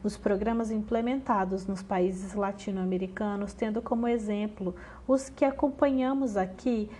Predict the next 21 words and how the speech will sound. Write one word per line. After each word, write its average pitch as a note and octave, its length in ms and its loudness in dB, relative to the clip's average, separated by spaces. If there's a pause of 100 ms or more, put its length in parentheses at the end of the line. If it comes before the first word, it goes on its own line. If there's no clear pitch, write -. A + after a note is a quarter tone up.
são D4 260 2
realmente C#4 580 0
programas A3+ 580 2
de A#3+ 100 0
alívio G#3 440 2
da F#3+ 200 0
pobreza A#3+ 760 2
ou C4 160 8
constituem C4+ 880 0
um B3 80 0
novo C4+ 440 4
pro-, C#4+ 180 2
panorama A3+ 640 2
de G#3+ 120 -4
políticas G#3+ 580 0
sociais G#3 720 -2 (320)
com B3+ 180 4
foco G#3 400 2
na G3+ 100 2
proteção F#3+ 600 0
social? G#3 760 0